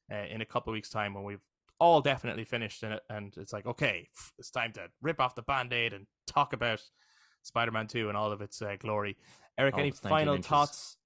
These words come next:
Speaker 1: Uh, <laughs> all nineteen inches of Spider-Man Two. Any final thoughts on Spider-Man Two before we finish this week's discussion?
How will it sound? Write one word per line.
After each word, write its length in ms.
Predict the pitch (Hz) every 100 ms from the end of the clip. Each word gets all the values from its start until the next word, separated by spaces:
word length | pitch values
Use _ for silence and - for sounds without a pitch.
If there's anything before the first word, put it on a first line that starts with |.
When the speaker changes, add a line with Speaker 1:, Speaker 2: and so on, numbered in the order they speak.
| -
Speaker 1:
Uh, 220 | 131 131 -
<laughs> 60 |
all 200 | 160 143 -
nineteen 380 | 143 131 127 110
inches 280 | 107 110
of 120 | 104 -
Spider-Man 480 | - 104 95 92
Two. 300 | 95 98 - - - - 147
Any 200 | - 147
final 340 | 143 143 143 131
thoughts 320 | 127 120 - _
on 440 | 110 113 110 110 101
Spider-Man 420 | - 135 127 120 120
Two 220 | 170 165
before 320 | 147 - 147
we 80 | 139
finish 300 | 170 165 -
this 160 | 156
week's 160 | 165 -
discussion? 480 | 160 - 220 127